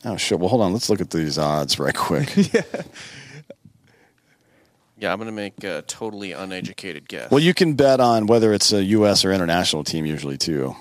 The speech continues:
Speaker 1: that wins.
Speaker 3: I feel like it's usually U S, but can I get, like, some Saudi Arabia odds?
Speaker 1: I don't know that they're allowed. Um,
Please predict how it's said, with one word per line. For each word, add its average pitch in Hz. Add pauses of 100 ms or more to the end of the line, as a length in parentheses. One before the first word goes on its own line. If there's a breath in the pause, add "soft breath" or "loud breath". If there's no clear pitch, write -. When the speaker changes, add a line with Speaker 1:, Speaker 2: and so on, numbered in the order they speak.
(120)
Speaker 1:
that 73
wins. 71 (360)
Speaker 3:
I -
feel 202
like 277
it's -
usually 143
U 170
S, 190
but - (2000)
can 107
I 107
get, 117
like, 110
some -
Saudi 104
Arabia 104 (280)
odds? 117
Speaker 1:
I -
don't 147
know 143
that 107
they're 104
allowed. 73 (1160 soft breath)
Um, 55